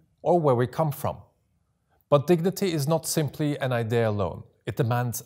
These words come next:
action and must be put into action. This can be done in big ways, like the global efforts of I C R C for people in need all around the world.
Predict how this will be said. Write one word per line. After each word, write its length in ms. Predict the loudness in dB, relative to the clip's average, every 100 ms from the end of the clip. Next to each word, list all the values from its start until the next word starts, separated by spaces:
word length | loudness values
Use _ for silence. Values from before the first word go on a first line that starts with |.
| 0
action 500 | 0 0 -6 -4 -6 -14 _ -6
and 120 | -2
must 200 | -2 -2
be 60 | -6
put 400 | -8 -4 -4 -4
into 320 | -8 -6 -8
action. 320 | -12 -14 -18 -20 _ _ _ _ _ _ -6
This 180 | -4 -2
can 240 | 0 0
be 60 | 2
done 400 | 2 2 2 -4
in 120 | -4
big 180 | -2 0
ways, 360 | 0 -4 -6 -14 _ -20 _ -2
like 140 | 0
the 80 | 0
global 340 | 4 4 6 4
efforts 420 | 2 2 -4 -2
of 240 | -2 -2 2
I 140 | 2
C 260 | 2 0 -2
R 200 | 2 2
C 260 | 0 -8 -10 -16 -20 -8
for 140 | 0 0
people 400 | 2 0 0 -2
in 200 | -2 0
need 280 | 0 0 -2 -2
all 220 | -2 0
around 240 | 2 0 0
the 80 |
world. 380 | -4 -6 -10 -20